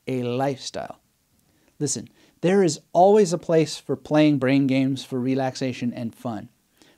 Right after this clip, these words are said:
but I've observed that polymaths tend to limit the amount of time they spend on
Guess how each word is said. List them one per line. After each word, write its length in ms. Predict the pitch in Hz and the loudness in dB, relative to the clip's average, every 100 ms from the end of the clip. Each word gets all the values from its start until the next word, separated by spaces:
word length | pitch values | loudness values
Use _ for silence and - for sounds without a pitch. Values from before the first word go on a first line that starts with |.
| - | -2
but 240 | 151 - - | 0 0 -2
I've 220 | 185 240 | 0 2
observed 480 | 202 135 156 151 127 | 0 2 2 2 -2
that 240 | 120 - | -6 -6
polymaths 720 | - 180 208 214 220 214 - - _ _ | -2 0 0 -2 -4 -10 -20 -20 _ _
tend 180 | - 196 | -4 -2
to 80 | 165 | 0
limit 800 | 143 143 160 185 220 240 262 - | 0 2 2 2 2 4 2 0
the 140 | 180 | -2
amount 260 | 165 160 170 | 2 2 0
of 80 | - | -2
time 440 | 156 139 120 120 _ - | -2 0 -2 -6 _ -8
they 100 | 135 | -6
spend 520 | 131 - 147 151 143 | -6 -2 2 4 2
on 340 | 117 110 110 | -2 -4 -8